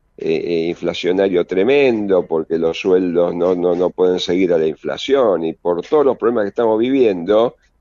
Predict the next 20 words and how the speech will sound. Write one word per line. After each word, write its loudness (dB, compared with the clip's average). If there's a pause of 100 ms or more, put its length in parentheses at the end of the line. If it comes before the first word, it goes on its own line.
(380)
bueno, -2
entonces -4
en -2
ese -2
caso 2
el, 0
el, -2
eh, -2
esos -4
precios, -2 (560)
que -10
serían 0
los -2
precios -4
normales, 0
un -4
dólar 2
el, -4 (460)
el -6
litro, 0